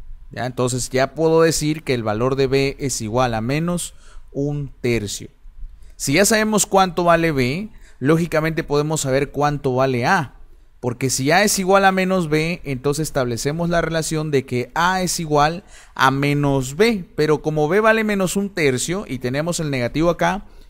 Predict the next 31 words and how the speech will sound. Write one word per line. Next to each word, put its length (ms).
entonces 360
el 100
valor 280
de 120
A 280
es 220
igual 300
a 80
un 460
tercio. 520
Entonces 340
ya 140
sabemos 400
cuánto 320
vale 240
A, 320
ya 180
sabemos 420
cuánto 320
vale 220
B, 400
y 100
nada 240
más 140
nos 140
faltaría 420
encontrar 560
el 160
valor 260
de 140
C. 240